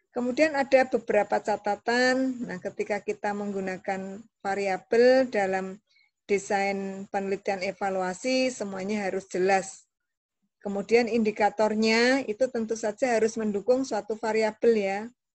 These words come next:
Kemudian alat ukurnya yang kemarin sudah kita bahas itu sesuai dengan indikator tertentu. Kemudian, eh, datanya, nah itu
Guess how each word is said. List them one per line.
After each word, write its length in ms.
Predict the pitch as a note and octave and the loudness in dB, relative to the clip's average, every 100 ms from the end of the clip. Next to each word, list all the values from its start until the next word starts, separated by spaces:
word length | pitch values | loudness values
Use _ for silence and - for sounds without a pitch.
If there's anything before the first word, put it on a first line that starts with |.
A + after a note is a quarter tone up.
| _ _ _ _ _ - | _ _ _ _ _ -12
Kemudian 480 | G3 G3 A#3 A3+ | -8 0 2 2
alat 260 | G#3+ G#3 G#3 A3 | 0 0 0 -4
ukurnya 640 | - A3 G#3+ A3+ A#3+ B3 | -2 -2 2 4 4 2
yang 180 | A3 F#3+ | 0 -2
kemarin 380 | G3 G3+ G#3 G#3+ | -4 -4 -4 -6
sudah 320 | G#3+ G#3 F#3+ | -6 -8 -6
kita 260 | F#3 G3+ G3 | -6 -6 -6
bahas 560 | F#3+ G3 F#3+ G#3 B3 - | -6 -4 0 2 0 -4
itu 480 | F#3 - A3 A3+ - _ _ _ | -8 -2 0 -2 -6 _ _ _
sesuai 400 | - G#3 G#3+ A#3 | -10 -6 0 0
dengan 240 | A#3 G3 F#3 | 0 -4 -4
indikator 640 | G3+ F#3+ F#3+ F#3 G3+ F#3+ | -6 -4 -6 -6 -6 -4
tertentu. 880 | G3+ F3+ F#3+ F3+ - A3 A#3+ A#3+ C4 - _ _ _ _ _ _ _ _ _ _ _ _ | -6 -6 -8 -6 0 4 4 2 -4 -12 _ _ _ _ _ _ _ _ _ _ _ _
Kemudian, 800 | G#3 G#3 G#3+ G3+ G#3+ B3 B3+ A3 | -6 -4 -2 2 4 4 0 -6
eh, 460 | - F#3 F#3 F#3 F#3+ - - | -8 -6 -6 -8 -12 -18 -4
datanya, 880 | G3 F#3+ G3 F#3+ G#3 A#3 B3+ C#4 C4 | -4 0 0 2 2 4 4 2 -2
nah 160 | E3+ E3+ | -6 -10
itu 500 | F3+ - A3+ A#3 A3+ | -12 0 4 6 4